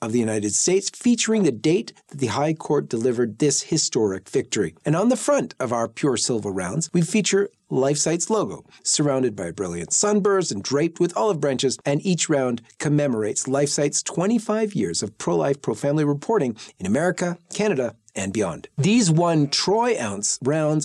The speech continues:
are point nine nine nine pure silver, and LifeSite has just under ten thousand in stock. They're beautiful, historic, and forever enshrining the most important American pro-life victory of a generation. This first edition LifeSite silver round is the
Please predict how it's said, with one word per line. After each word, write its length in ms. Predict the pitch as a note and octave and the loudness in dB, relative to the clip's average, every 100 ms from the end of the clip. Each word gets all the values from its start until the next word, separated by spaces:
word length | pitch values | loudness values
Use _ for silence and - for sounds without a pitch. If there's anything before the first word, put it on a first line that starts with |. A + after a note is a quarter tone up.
| - | -2
are 200 | A2+ A2 G#2+ | -2 0 0
point 300 | F#3+ G#3 - | 0 0 0
nine 260 | C#3+ D#3+ | 0 0
nine 200 | F#3 G3 | 0 0
nine 320 | F3+ G#2+ F#2 - | 0 -4 -8 -6
pure 300 | - C#3+ C#3+ | 0 2 2
silver, 440 | - D3 A2 A2+ | 2 0 0 0
and 120 | A#2+ | 2
LifeSite 480 | C#3 F#3 - G#3+ G#3+ | 2 2 2 0 -2
has 200 | A#2 B2 | -2 0
just 220 | F#3 F3 | 0 0
under 240 | D#3+ C#3+ B2+ | 0 0 0
ten 300 | - D3+ D3+ | 0 -2 0
thousand 480 | C#3+ D3+ C#3 G#2+ | 0 0 0 -4
in 140 | G#2+ G2 | -6 -4
stock. 420 | - A2 - - _ | -2 -4 -8 -18 _
They're 100 | - | -10
beautiful, 520 | - D#3+ F3+ F3 E3 E3 - | 0 2 2 0 -4 -6 -10
historic, 560 | - - D3+ C3+ B2 - - - | -4 0 2 0 -2 -8 -20 -6
and 340 | E3 F#3 F3+ D#3+ | 0 0 0 -4
forever 640 | - - - F#3 F#3 F#3 - | -6 -6 -2 0 2 2 2
enshrining 580 | E3 - - A#2+ A#2 A2+ | 0 0 0 -2 -2 -2
the 60 | |
most 200 | G2+ F#2+ | -2 -4
important 600 | G2+ - - F3 D#3 - | -6 -8 -2 0 0 -2
American 440 | G#2 A2+ B2+ - A#2+ | 0 0 0 -2 -4
pro-life 400 | - G3 B2+ - | 0 0 -2 -4
victory 440 | G#2+ - A2 A2 | -8 -6 -4 -4
of 140 | - G#2+ | -4 -2
a 60 | |
generation. 580 | B2+ A#2+ B2 G2 - - - - - - - | 0 0 -2 -2 -4 -6 -18 -20 -16 -14 -2
This 260 | F3+ - - | 0 0 -4
first 420 | - F3 D#3 - | -4 0 0 0
edition 420 | B2+ E3 - C#3+ | 0 0 0 0
LifeSite 540 | A#2 C3 D3 - A#2+ - | 0 0 0 0 -2 -2
silver 400 | - D#3 B2 B2 | 0 0 0 0
round 320 | E3 E3 D3+ - - | 0 0 -2 -6 -10
is 200 | - D3+ | -2 -2
the 180 | - F#3 | 0 -2